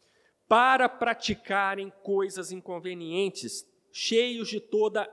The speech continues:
injustiça, malícia, avareza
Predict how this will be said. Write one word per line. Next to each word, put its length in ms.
injustiça, 960
malícia, 840
avareza 880